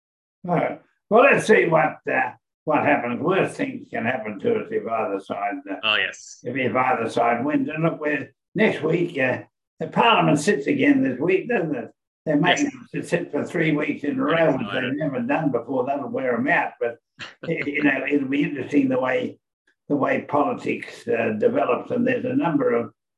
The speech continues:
Speaker 1: items and bills that still have to come before the Parliament that have been promised in elections. So I think we'll have a, a bit more, uh, uh, electricity. And I think next week we,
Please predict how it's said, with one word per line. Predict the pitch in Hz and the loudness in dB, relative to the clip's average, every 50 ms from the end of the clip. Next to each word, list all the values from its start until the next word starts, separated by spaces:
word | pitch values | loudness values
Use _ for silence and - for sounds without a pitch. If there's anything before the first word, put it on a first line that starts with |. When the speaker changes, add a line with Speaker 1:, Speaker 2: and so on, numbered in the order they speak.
| _ _ _ | _ _ _
Speaker 1:
items | 123 120 123 120 123 123 123 123 107 101 110 | 2 4 4 4 2 0 0 0 0 0 -2
and | 113 110 107 | -2 -2 0
bills | 117 127 123 120 117 110 104 107 | 0 0 0 0 0 -2 -4 -4
that | 113 - - - _ - | -4 -6 -6 -8 _ -20
still | - _ - 170 165 139 131 | -20 _ 0 2 2 2 2
have | - 120 - - | 0 -2 -4 -4
to | - - | -6 -8
come | - - 131 127 120 107 | -6 -4 -2 -2 -2 -2
before | 107 - - 120 127 123 120 110 | -2 -4 -4 -4 -4 -4 -4 -4
the | 107 101 | -4 -6
Parliament | - - 127 123 120 117 117 113 113 113 | -4 0 0 2 2 0 -2 -2 -4 -4
that | 113 113 | -6 -6
have | 110 107 | -8 -6
been | 107 110 110 95 - | -6 -6 -6 -4 -4
promised | 127 123 113 110 - - - | -4 -4 -4 -4 -6 -8 -8
in | 117 110 107 | -10 -8 -6
elections. | 113 123 120 - - 110 - | -6 -6 -8 -8 -12 -12 -8
So | 131 131 | -6 -6
I | 139 151 | -6 -6
think | 151 135 120 | -6 -8 -8
we'll | 123 113 117 | -6 -4 -4
have | 120 117 107 | -2 -2 -2
a, | 107 - - - _ _ _ _ _ _ _ | -4 -6 -8 -12 _ _ _ _ _ _ _
a | - 113 | -10 -6
bit | 104 - - - 113 | -6 -6 -4 -2 0
more, | 120 120 113 110 110 107 107 104 104 101 | 0 2 2 2 2 0 0 -2 -4 -4
uh, | 104 104 - - _ _ _ _ _ _ _ | -6 -6 -8 -10 _ _ _ _ _ _ _
uh, | 151 123 113 113 113 120 120 | -6 -4 -4 -2 -4 -2 -2
electricity. | 120 117 120 120 117 - - - - - - 131 127 139 143 | 0 0 0 0 -2 -4 -4 -4 -4 -4 -4 -4 0 4 4
And | 143 139 | 4 4
I | 143 147 | 4 2
think | 147 196 185 165 147 139 | 2 0 -2 -2 0 0
next | 151 156 151 - - | 0 0 0 -2 -4
week | 143 151 151 143 117 113 120 | -2 0 0 0 0 -2 -6
we, | 123 127 120 110 - | -6 -6 -6 -8 -10